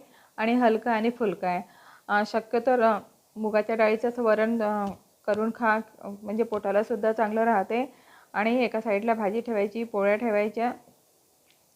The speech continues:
आणि मदत आपल्याला, अ, दही ठेवायचं आहे किंवा तुम्ही ताकसुद्धा यूज करू शकता. मी इथे दही ठेवलेलं आहे.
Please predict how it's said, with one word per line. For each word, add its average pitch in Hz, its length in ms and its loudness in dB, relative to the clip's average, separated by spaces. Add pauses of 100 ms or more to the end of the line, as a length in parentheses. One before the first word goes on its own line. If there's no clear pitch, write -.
(840)
आणि 214 160 0
मदत 220 380 2
आपल्याला, 220 460 2 (240)
अ, 214 300 -4
दही 220 260 4
ठेवायचं 185 500 0
आहे 190 140 -6
किंवा 214 260 0
तुम्ही 226 420 -2
ताकसुद्धा 214 720 -2 (120)
यूज 220 200 -6
करू 214 280 -6
शकता. 220 340 -8
मी 220 120 -4
इथे 214 180 -6
दही 226 240 0
ठेवलेलं 220 420 0
आहे. 220 360 0